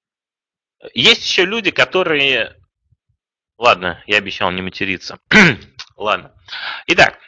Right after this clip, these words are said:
сейчас мы с вами, а, главное, чтобы было кому продавать, Татьяна. Ладно, давайте смотреть, я сейчас не буду отвлекаться на вопросы. А, если у вас ещё вдруг останутся вопросы после того, что я вам расскажу,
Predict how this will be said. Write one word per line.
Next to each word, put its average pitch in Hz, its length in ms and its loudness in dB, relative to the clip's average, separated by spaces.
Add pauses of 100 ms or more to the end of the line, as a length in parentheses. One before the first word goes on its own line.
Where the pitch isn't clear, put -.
(200)
сейчас - 320 2
мы 175 80 -4
с - 100 -6
вами, 113 440 4 (400)
а, 110 420 4 (800)
главное, 160 400 2
чтобы 143 300 -6
было 165 240 4
кому 160 320 2
продавать, 147 420 2
Татьяна. 135 440 0 (100)
Ладно, 117 420 4
давайте 170 320 2
смотреть, 165 360 -4
я 139 80 2
сейчас 147 200 -6
не 156 60 -10
буду 151 200 -6
отвлекаться 135 480 -2
на 135 60 -4
вопросы. 151 580 0 (1400)
А, 101 720 -2
если 175 340 -2
у 170 40 0
вас 180 220 2
ещё 175 280 0
вдруг 151 360 -8
останутся 156 560 -4
вопросы 117 480 -2
после - 260 -10
того, 98 220 -2
что 90 160 -14
я 90 60 -12
вам 90 180 -10
расскажу, 156 540 -6